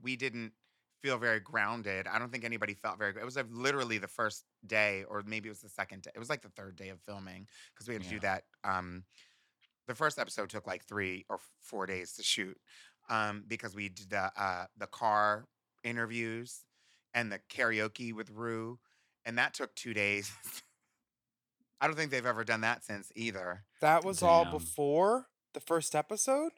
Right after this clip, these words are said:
Speaker 1: Yes, that was, but we didn't even know who the other girls were.
Speaker 2: <laughs> My
Speaker 3: Whoa.
Speaker 2: God.
Speaker 1: They, we, they kept us in the hotel, and when it was your time, you would come down and you would wait,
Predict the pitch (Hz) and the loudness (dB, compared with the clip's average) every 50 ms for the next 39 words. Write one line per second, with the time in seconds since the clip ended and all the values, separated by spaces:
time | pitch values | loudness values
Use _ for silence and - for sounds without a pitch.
0 | _ _ _ _ _ _ _ _ _ _ _ _ _ _ _ _ _ _ _ - | _ _ _ _ _ _ _ _ _ _ _ _ _ _ _ _ _ _ _ -4
1 | 110 127 175 220 180 127 - - - - _ - - 123 139 - 185 175 143 127 | -2 0 0 0 0 -2 -8 -12 -14 -16 _ 0 4 4 6 6 4 -2 -2 -2
2 | 170 143 143 123 156 190 214 233 165 151 143 151 151 147 147 151 156 160 151 151 | -2 -2 0 0 0 2 2 2 2 0 0 0 2 2 2 2 2 2 2 2
3 | 151 139 139 120 135 143 175 202 175 - - 82 - - - _ _ _ _ - | 2 2 2 2 2 0 0 0 -2 -6 -10 -12 -12 -12 -16 _ _ _ _ -2
4 | 127 - - - - - - - - - - - - - - - - - - - | -2 -2 -2 -4 -8 -8 -10 -10 -10 -10 -10 -12 -12 -14 -14 -16 -16 -18 -18 -20
5 | - - - - 147 160 180 196 208 208 208 202 190 170 160 147 143 139 131 123 | -20 -20 -18 -12 -6 -2 0 2 4 4 4 6 6 6 4 4 4 4 4 2
6 | - 113 110 - - - - - - - - - 151 156 151 - 135 120 147 156 | 0 0 -2 -4 -6 -6 -6 0 4 6 6 8 8 6 4 2 -4 0 2 2
7 | - - 143 143 - 180 185 180 - 202 - 208 190 180 175 170 156 160 - 151 | 4 4 4 4 6 4 4 4 4 0 -4 -4 -4 -2 -2 -2 -4 -2 0 4
8 | 131 123 120 120 117 123 - _ - - _ _ _ _ - 127 135 131 127 123 | 6 6 6 6 4 2 -2 _ -20 -20 _ _ _ _ 2 2 2 2 0 2
9 | 117 135 139 156 165 151 160 135 120 143 151 165 175 - - - 170 156 139 127 | 4 4 4 4 4 2 0 0 0 2 2 2 2 0 0 0 2 4 4 6
10 | 117 110 110 110 113 113 - _ _ _ _ _ - 120 131 131 123 - - - | 4 4 2 2 -2 -6 -10 _ _ _ _ _ -8 -6 -4 -4 -4 -6 -4 -2
11 | 147 151 170 185 175 160 139 131 127 123 127 127 117 117 120 117 113 107 104 101 | 0 0 0 2 2 4 6 6 6 4 4 2 0 -4 -6 -4 -6 -6 -8 -4
12 | 107 131 135 143 143 147 151 | 0 2 2 2 2 0 -2